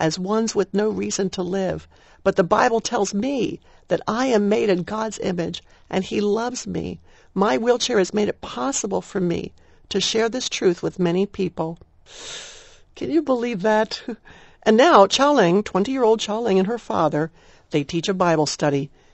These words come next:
in her village two nights a week. Their little house is packed with new believers and curious newcomers. All who attend share that one treasured Bible, the Bible given by Joni and Friends. That fact alone leaves me absolutely breathless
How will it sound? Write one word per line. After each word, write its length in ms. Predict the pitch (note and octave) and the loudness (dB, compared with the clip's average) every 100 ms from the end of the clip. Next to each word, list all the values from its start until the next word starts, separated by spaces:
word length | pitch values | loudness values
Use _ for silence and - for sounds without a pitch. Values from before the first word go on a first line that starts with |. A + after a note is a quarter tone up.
| - | 0
in 140 | F3+ | 0
her 180 | E3 A3 | 2 0
village 500 | G3 E3 D3 D3 - | 2 2 2 -2 -6
two 220 | - A#3 | -4 0
nights 300 | A3+ F3 E3+ | 2 2 2
a 60 | F3 | -2
week. 360 | C#3+ C3+ - - - _ _ - | -2 -6 -8 -20 -20 _ _ -6
Their 120 | D3+ | -4
little 180 | E3+ F3+ | -4 -6
house 320 | F#3 F3 - | -4 -4 -4
is 120 | D3 | -8
packed 380 | - A3 A3+ - | -4 -2 -2 -2
with 140 | E3 | -2
new 180 | F#3+ G#3+ | 0 2
believers 520 | F#3 F3+ G3 G#3+ A3 - - - | 2 2 2 0 -2 -6 -20 -6
and 160 | D#3 | -6
curious 460 | D3+ - A3 F3+ - | -4 -4 0 0 2
newcomers. 640 | F#3+ G#3 - G#3 A3 A3 - _ _ - - | 0 0 -2 -4 -4 -6 -12 _ _ -14 4
All 240 | A#3 D#4+ | 8 8
who 160 | E4+ E4+ | 6 2
attend 400 | - B3+ G#3 G#3 | 2 2 2 2
share 180 | A3+ F#3+ | 0 0
that 140 | F3 | 0
one 360 | F3+ G#3 A3 A3+ | 0 -2 -2 -2
treasured 420 | G#3 F#3+ G3 F3+ | 0 2 0 -2
Bible, 460 | D3 C#3 C#3+ C3+ - _ - | -4 -4 -4 -6 -10 _ -8
the 80 | D#3 | -4
Bible 320 | D3+ D3+ E3+ | -2 0 0
given 300 | E3 D3 D3 | -2 -2 -2
by 140 | C#3 | -4
Joni 280 | D3 C#3+ C#3+ | -4 -4 -4
and 140 | C#3+ C#3+ | -6 -6
Friends. 420 | C3+ C#3 C#3 - _ _ _ - - - - - - - | -8 -6 -8 -10 _ _ _ -20 -20 -20 -20 -20 -20 -14
That 280 | F#3 A#3 C#4 | -2 0 2
fact 200 | B3+ A#3 | 2 2
alone 300 | G#3+ G3+ F#3 | 6 6 6
leaves 220 | F3+ F3+ | 2 0
me 100 | E3+ - | -2 -2
absolutely 440 | E3 - - E3 | -2 -2 -4 -4
breathless 540 | D#3 D3+ - D3+ D#3 | -2 -4 -2 -4 -4